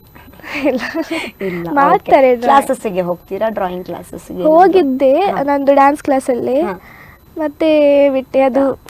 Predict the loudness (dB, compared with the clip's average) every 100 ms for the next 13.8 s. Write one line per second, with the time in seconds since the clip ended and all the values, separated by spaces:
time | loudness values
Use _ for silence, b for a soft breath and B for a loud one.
0 | -4 -2 2 0 0 -2 -4 -4 -6 -4
1 | -4 -4 -2 -2 -2 -6 -6 -6 -4 -6
2 | -8 -8 -8 -10 -14 -16 -18 -18 -20 -16
3 | -14 -6 -2 -2 -2 -8 -8 -10 -8 -6
4 | -6 -6 -8 -8 -8 -8 -4 -4 -2 -4
5 | -6 -10 -14 -16 -12 -10 -10 -14 -18 B
6 | B B -2 0 0 -2 -6 -4 0 0
7 | -2 -4 -6 -8 -6 -4 -4 -4 -4 -2
8 | -2 -2 -4 -6 -8 -6 0 2 2 0
9 | -4 -10 -20 -18 -10 -6 -4 -4 -4 -6
10 | -6 -8 -8 -8 -8 -10 -8 -6 -6 -4
11 | 0 0 0 -4 -6 -6 -6 -4 -4 -6
12 | -8 -8 -10 -10 -8 -8 -10 -10 -10 -12
13 | -14 -14 -12 -12 -10 -10 -10 -12